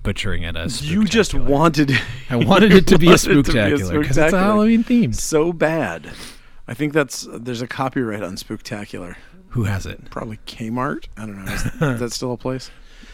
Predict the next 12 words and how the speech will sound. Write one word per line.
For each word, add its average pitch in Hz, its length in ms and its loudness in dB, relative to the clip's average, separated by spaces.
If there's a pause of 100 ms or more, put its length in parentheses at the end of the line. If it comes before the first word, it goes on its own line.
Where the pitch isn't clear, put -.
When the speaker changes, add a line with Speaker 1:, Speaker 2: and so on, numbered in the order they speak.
(280)
Speaker 1:
Uh, 113 60 -6
Speaker 2:
Uh, 104 320 -2
Speaker 1:
I 101 100 -8
don't 104 120 -6
think 92 160 -12
so. - 80 -16 (640)
Speaker 2:
Good. - 320 -14 (560)
Fuck - 340 -12
'em. - 140 -16 (240)
Speaker 1:
Copyright 104 460 -2
lapsed. - 480 -10 (760)
Speaker 2:
Excellent. - 580 -14